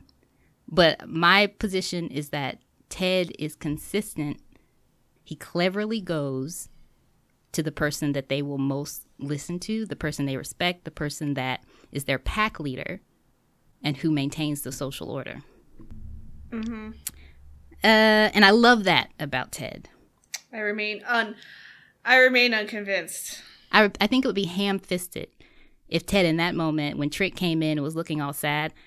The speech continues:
Speaker 1: I think it would be ham-fisted if Tr-, if Ted went, "Hey, everybody, don't treat Trent like that. I've invited him into this team to do a book on us, and we're all gonna talk freely amongst him." I think that would be ham-fisted, and I think it would not work.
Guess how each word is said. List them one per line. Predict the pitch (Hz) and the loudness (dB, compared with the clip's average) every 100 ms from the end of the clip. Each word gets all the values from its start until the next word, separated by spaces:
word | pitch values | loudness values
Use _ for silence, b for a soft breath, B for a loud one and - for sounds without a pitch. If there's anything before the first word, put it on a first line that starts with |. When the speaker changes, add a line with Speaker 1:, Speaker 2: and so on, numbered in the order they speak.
| b b | b b
Speaker 1:
I | |
think | 143 196 208 | -2 -2 -2
it | |
would | 180 | -2
be | 160 | -2
ham-fisted | 160 165 160 156 - 143 | -2 -2 -4 -6 -6 -8
if | 151 - | -8 -10
Tr-, | - - 160 | -12 -8 -6
if | 151 | -8
Ted | - 160 151 | -2 0 0
went, | 143 147 143 - b b | 0 -2 -4 -6 b b
"Hey, | 240 277 240 | 4 6 6
everybody, | 202 185 190 202 247 262 _ - | 4 0 0 0 -2 -6 _ -2
don't | 208 277 294 | 2 2 2
treat | 233 - - _ - | -2 -4 -14 _ -12
Trent | - 160 156 | -2 -2 0
like | 151 - | -2 0
that. | 160 - | 0 0
I've | 170 202 | 0 0
invited | 202 185 180 175 | 0 0 0 0
him | 170 | 0
into | 170 151 | -2 -4
this | 165 - | -8 -8
team | 190 175 170 170 b b b - - - | -6 -4 -2 -6 b b b -20 -14 -4
to | 165 | -2
do | 156 170 | 2 0
a | |
book | 147 185 180 | 0 -4 -4
on | 170 | -4
us, | 165 170 | -4 -4
and | 143 | -2
we're | 185 | 0
all | 180 185 | 0 0
gonna | 160 | -2
talk | - 175 | 0 0
freely | - 180 175 156 | 0 -4 0 0
amongst | 143 151 151 - | 0 0 -2 -4
him." | 120 - | -6 -4
I | 180 | -4
think | 175 220 202 | 0 0 0
that | 175 | -2
would | 147 | -2
be | 156 | -4
ham-fisted, | 170 156 - 185 - 143 | -4 -4 -4 -6 -6 -6
and | 135 | -6
I | |
think | 143 160 151 | -6 -6 -4
it | |
would | 139 | -6
not | 135 117 160 | -4 -6 -6
work. | 165 139 - - | -6 -6 -10 -20